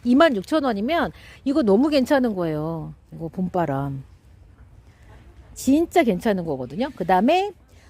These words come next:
브링크스 블루도 삼 두가 아니라 사 두예요. 사 두. 사 두 브링크스 블루 삼만 원. 요것도 브링크스 블루를 키우고 싶어.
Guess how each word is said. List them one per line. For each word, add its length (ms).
브링크스 480
블루도 580
삼 300
두가 260
아니라 460
사 280
두예요. 360
사 200
두. 140
사 300
두 200
브링크스 440
블루 140
삼만 360
원. 80
요것도 540
브링크스 460
블루를 260
키우고 260
싶어. 260